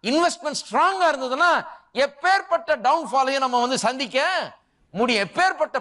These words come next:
பிரச்சனைகளை சந்தித்து மேல வர முடியும். அப்ப அந்த பிரச்சனை வர நேரத்துல டாப்ல இருப்போம், நம்ம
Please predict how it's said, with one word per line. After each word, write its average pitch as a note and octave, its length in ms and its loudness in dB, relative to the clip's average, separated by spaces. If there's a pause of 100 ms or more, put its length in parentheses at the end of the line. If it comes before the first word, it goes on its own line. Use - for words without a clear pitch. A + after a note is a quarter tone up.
பிரச்சனைகளை C#4+ 460 -2
சந்தித்து B3+ 500 -4
மேல C4+ 260 0
வர B3 180 2 (680)
முடியும். A#3+ 320 0
அப்ப G3+ 160 0
அந்த F#3+ 120 -2
பிரச்சனை F#4+ 400 2
வர E4 180 4
நேரத்துல C4 360 0 (500)
டாப்ல G#3+ 300 0
இருப்போம், D3+ 240 -4
நம்ம A#2 220 -10